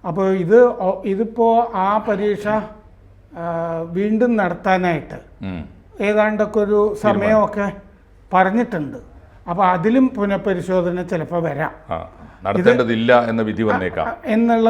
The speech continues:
Speaker 1: ഒരു തീരുമാനം വന്നേക്കാം. ഇതിൻ്റെ ഈ ശരിക്കും, ആ, അത് ക്രോണോളജിയിൽ ഞാൻ അതിൻ്റെ വിവരങ്ങൾ പറയാം.
Speaker 2: ഓ.
Speaker 1: ഈ ജൂൺ പതിനെട്ടിനാണ് ഈ നെറ്റ്, യു ജി സി നെറ്റ്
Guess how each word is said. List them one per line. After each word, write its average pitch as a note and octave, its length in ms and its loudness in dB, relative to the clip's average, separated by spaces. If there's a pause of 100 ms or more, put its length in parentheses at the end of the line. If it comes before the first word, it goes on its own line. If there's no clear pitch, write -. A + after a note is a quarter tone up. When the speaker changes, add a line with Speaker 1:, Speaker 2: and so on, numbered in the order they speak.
Speaker 1:
ഒരു A3+ 160 0
തീരുമാനം G3 500 2
വന്നേക്കാം. E3+ 580 -2 (600)
ഇതിൻ്റെ A#3 440 6 (240)
ഈ G#3+ 140 -2 (160)
ശരിക്കും, G3+ 540 -2 (240)
ആ, - 20 -2 (280)
അത് G3 220 -2 (140)
ക്രോണോളജിയിൽ G3+ 840 4 (120)
ഞാൻ F#3+ 160 2
അതിൻ്റെ F#3+ 240 0
വിവരങ്ങൾ G3 480 2 (120)
പറയാം. D#3+ 340 0
Speaker 2:
ഓ. A2 80 2 (720)
Speaker 1:
ഈ A#3 160 4 (640)
ജൂൺ C4+ 240 4 (180)
പതിനെട്ടിനാണ് G#3 920 0 (580)
ഈ - 20 -2 (220)
നെറ്റ്, F3+ 340 -4 (380)
യു G3+ 80 -2 (120)
ജി G#3+ 100 0 (100)
സി A3 100 -2 (140)
നെറ്റ് E3 280 -6